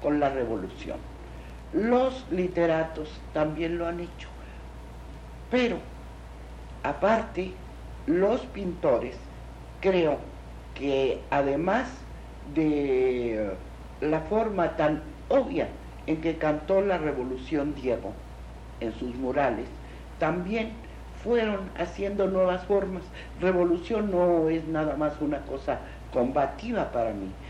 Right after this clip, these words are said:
sino renovaciones en ideas, en técnicas y en expresiones. En esa época, creo yo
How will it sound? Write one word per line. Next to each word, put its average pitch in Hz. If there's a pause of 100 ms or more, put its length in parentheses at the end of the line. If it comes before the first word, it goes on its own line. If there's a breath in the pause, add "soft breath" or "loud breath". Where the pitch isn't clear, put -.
(180 loud breath)
sino 170
renovaciones 156 (680 loud breath)
en 151
ideas, 175 (600 loud breath)
en 147
técnicas 175 (520 loud breath)
y 156
en 151 (200)
expresiones. 113 (680 loud breath)
En 160
esa 226
época, 160 (540)
creo 160
yo 220